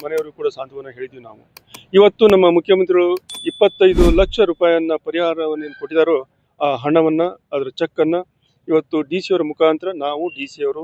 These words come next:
ಎ ಸಿ ಅವರು, ತಹಸೀಲ್ದಾರು, ಎಲ್ಲ ಸಾರ್ವಜನಿಕರು ಬಂದು ಅದನ್ನ ಇವತ್ತು ಹಸ್ತಾಂತರವನ್ನು ಮಾಡಿ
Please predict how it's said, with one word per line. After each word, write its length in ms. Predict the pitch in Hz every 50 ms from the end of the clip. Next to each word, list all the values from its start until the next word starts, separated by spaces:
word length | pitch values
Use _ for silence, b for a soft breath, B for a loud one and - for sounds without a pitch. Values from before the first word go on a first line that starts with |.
| 175
ಎ 160 | 175 160 139 147
ಸಿ 180 | 143 - 156
ಅವರು, 220 | 143 139 156 165 -
ತಹಸೀಲ್ದಾರು, 560 | - 131 - 156 147 135 143 135 131 147 165 - _ _ b b b b b b _
ಎಲ್ಲ 280 | 151 160 208 247 254 247
ಸಾರ್ವಜನಿಕರು 640 | - - 175 175 175 170 170 165 160 - - 160 147
ಬಂದು 360 | - 135 147 185 185 175 143 131 - _ _ _ _ _ _ _ _ _ _ _ _ _ _ _ _ _ _ _ _ _ - 170
ಅದನ್ನ 140 | 170 147
ಇವತ್ತು 180 | 151 143 - 123
ಹಸ್ತಾಂತರವನ್ನು 520 | 127 - _ 160 156 151 151 147 139 131
ಮಾಡಿ 400 | 127 135 147 156 151 139 127 127